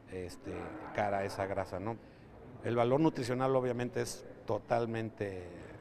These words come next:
este, opuesto. Las leches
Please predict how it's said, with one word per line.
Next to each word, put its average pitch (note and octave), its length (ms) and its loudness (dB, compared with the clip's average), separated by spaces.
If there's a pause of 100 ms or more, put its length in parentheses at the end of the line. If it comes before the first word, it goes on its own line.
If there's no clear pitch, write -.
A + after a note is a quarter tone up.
(240)
este, E2 540 -12 (640)
opuesto. A#2 640 -2 (460)
Las F#2+ 260 -2
leches A2+ 720 -4